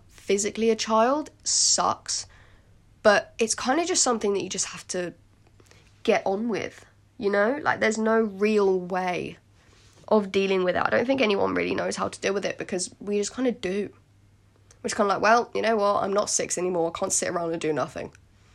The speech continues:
You know, like, I was thinking back the other day, this is, might be a little bit of T M I, but I was thinking back the other day to the day that I realised that I was a teenager.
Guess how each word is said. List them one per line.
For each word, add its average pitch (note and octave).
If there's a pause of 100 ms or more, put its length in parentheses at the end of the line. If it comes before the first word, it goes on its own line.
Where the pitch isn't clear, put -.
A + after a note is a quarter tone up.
(800)
You A#3
know, B3
like, B3+
I C4
was C4
thinking C4+
back G#3
the G#3+
other G3
day, F#3 (920)
this A3+
is, B3
might G3+
be F#3+
a F#3+
little F3+
bit -
of -
T G3
M F#3+
I, D#3+ (360)
but -
I -
was G#3+
thinking C4+
back G3+
the F#3+
other F#3+
day F3+
to -
the G3
day G3+
that -
I G#3
realised F3+ (540)
that -
I G#3
was F#3+
a F#3
teenager. -